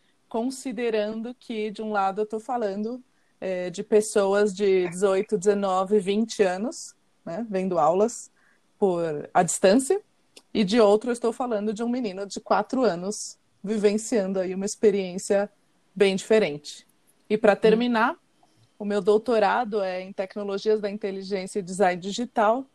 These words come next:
Speaker 1: e o meu objeto de pesquisa é tecnologia em sala de aula.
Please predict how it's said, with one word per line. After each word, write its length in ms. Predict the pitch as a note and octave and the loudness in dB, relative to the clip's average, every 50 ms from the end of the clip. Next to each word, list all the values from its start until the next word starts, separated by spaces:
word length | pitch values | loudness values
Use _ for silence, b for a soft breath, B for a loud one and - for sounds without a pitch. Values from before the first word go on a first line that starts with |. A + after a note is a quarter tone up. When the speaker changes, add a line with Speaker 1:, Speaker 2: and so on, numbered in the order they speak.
| _ _ _ _ _ _ _ - | _ _ _ _ _ _ _ -4
Speaker 1:
e 80 | A#3 | -2
o 40 | A3+ | 0
meu 180 | A3 A3 G#3+ A3 | 2 4 4 4
objeto 440 | A3+ G#3+ G#3 A3 A3 A3 A3 A#3+ G#3 | 4 2 4 4 4 4 4 0 -10
de 100 | G#3 G#3+ | -10 -8
pesquisa 640 | - C4 B3+ B3+ - - G#3+ G#3+ G#3+ A3+ A3+ A3+ | -6 -6 -6 -6 -8 -8 -6 -6 -4 -2 0 0
é 340 | G#3+ G#3 G3 G3 G3+ A3+ A#3 _ _ _ | 2 2 2 0 -2 -2 -4 _ _ _
tecnologia 560 | - G3+ G#3 - A3+ A3 A3+ A#3 A#3+ G3 G3 | -6 -6 -4 -4 -4 -4 -4 -4 -4 -6 -6
em 40 | F#3+ | -8
sala 280 | G3+ - G#3+ G#3 G3+ G#3 | -6 -4 -2 -2 -2 -2
de 140 | G3 G#3+ | -2 0
aula. 400 | A3 F#3 E3+ E3+ D#3 D#3 F3 E3+ | 0 2 2 2 0 0 -4 -10